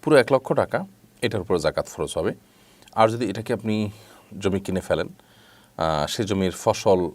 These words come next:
আপনি ভোগ করেন, তাহলে সেক্ষেত্রে, আহ, ফসলের জাকাত যদি নেশাব পরিমাণ হয়, আসবে, না হলে আসবে না। জমিটা যদি আপনি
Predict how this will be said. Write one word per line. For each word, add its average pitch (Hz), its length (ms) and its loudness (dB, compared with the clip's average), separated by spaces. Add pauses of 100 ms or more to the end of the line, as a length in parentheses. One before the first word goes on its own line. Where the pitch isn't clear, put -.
আপনি 90 300 -4
ভোগ 90 220 -10
করেন, 73 220 2
তাহলে 202 280 -4
সেক্ষেত্রে, 139 460 -6 (420)
আহ, 67 220 -4
ফসলের 101 640 -2
জাকাত 87 340 0 (200)
যদি 76 240 -4
নেশাব 76 280 -6
পরিমাণ 71 300 -6
হয়, - 140 -4
আসবে, 160 340 -4
না 131 120 -4
হলে 92 140 0
আসবে - 260 -4
না। - 160 -16 (800)
জমিটা 107 300 2
যদি 107 180 0
আপনি 98 380 0